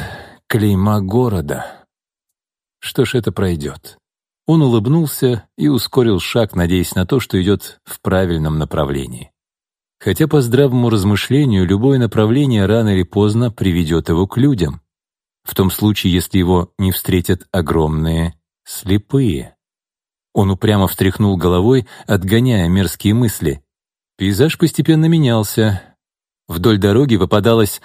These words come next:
все больше живописных, сплошь заросших бурьянами да вьюном развалин. Некоторые здания сохранились лучше других и пялились на него черными провалами окон.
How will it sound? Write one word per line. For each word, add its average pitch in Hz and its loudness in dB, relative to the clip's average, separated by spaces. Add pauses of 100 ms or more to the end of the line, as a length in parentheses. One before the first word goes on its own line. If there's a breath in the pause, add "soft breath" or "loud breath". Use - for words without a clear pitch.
все - 0
больше 104 2
живописных, 95 0
сплошь - -2
заросших 120 0
бурьянами 113 2
да 104 0
вьюном 92 0
развалин. 120 -2 (480 loud breath)
Некоторые 87 0
здания 101 0
сохранились 104 -2
лучше 123 0
других 90 0
и 101 -2
пялились 139 0
на 123 0
него 120 2
черными 123 0
провалами 87 0
окон. 85 -2